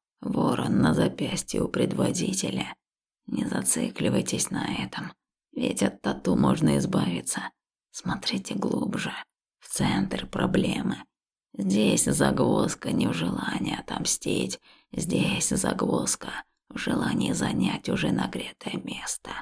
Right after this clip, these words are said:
Я чувствую, когда нам хотят навредить из-за обиды. Здесь другое. Нас просто-напросто хотят заменить». «Хорошо,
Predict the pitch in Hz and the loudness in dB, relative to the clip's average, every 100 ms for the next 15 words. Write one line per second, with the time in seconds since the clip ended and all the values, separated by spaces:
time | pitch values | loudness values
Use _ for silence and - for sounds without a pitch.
0 | - _ _ _ _ _ _ - 247 226 | -14 _ _ _ _ _ _ -4 2 4
1 | 190 - - - - - - - - - | 4 2 0 0 -2 -2 -2 -2 0 0
2 | - - - - - - - - 143 151 | 2 0 -2 -4 -6 -6 -4 0 2 2
3 | 143 - 196 - - - - - - - | 2 2 0 -2 -4 -4 0 0 0 -2
4 | - - - - - _ _ _ - 90 | -2 -2 -4 -6 -14 _ _ _ -4 0
5 | - - 151 - 147 - - - - - | 2 2 2 2 2 2 0 0 -2 -4
6 | - - _ _ _ _ _ - - - | -8 -12 _ _ _ _ _ -4 0 2
7 | - - - - - - - - - - | 2 0 -2 0 0 0 0 -2 -4 -4
8 | - - - - - - - - - 143 | -4 -4 -6 -4 -4 -6 -12 -10 -4 -2
9 | 92 - - - - - _ _ _ _ | 0 0 -2 -6 -12 -18 _ _ _ _
10 | _ _ _ - 208 196 190 - 190 | _ _ _ -8 2 2 4 0 -2